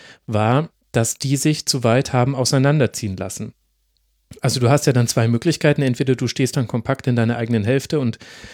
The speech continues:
läufst quasi ab der Mittellinie an oder du ziehst raus und dann musst du aber auch nachschieben, weil ansonsten kann sich der Gegner da sehr leicht rausko-, rauskombinieren und vor allem die langen Bälle, da werden die zweiten Bälle schwieriger abzufangen, weil die Abstände größer werden.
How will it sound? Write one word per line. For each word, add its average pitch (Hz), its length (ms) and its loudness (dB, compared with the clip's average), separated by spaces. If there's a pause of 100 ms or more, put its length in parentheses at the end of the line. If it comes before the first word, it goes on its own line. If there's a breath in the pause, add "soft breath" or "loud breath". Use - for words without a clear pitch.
(340 loud breath)
läufst 139 300 4
quasi 127 400 2
ab 139 180 -6
der 143 80 4
Mittellinie 123 560 2
an 147 340 2 (140 loud breath)
oder 139 300 2
du 135 140 -4
ziehst - 380 -6
raus 113 600 2
und 143 180 0
dann 123 120 4
musst 143 200 2
du 160 40 4
aber 147 120 2
auch 143 160 -2
nachschieben, 110 680 0 (120)
weil 104 140 0
ansonsten 104 340 -4
kann 113 160 -2
sich 120 140 -4
der 123 100 -2
Gegner 120 300 -2
da 120 160 0
sehr 120 160 0
leicht 110 240 -2
rausko-, 143 400 -2 (580 loud breath)
rauskombinieren 156 680 4
und 170 280 4
vor - 200 -2
allem 143 280 2
die 127 120 0
langen 113 320 2
Bälle, 117 260 0
da 139 140 0
werden 131 180 2
die 135 80 -2
zweiten 160 320 0
Bälle 107 220 0
schwieriger 120 480 0
abzufangen, 135 520 -2
weil 131 180 4
die 143 120 0
Abstände 107 400 -2
größer 101 380 -6
werden. 104 260 -6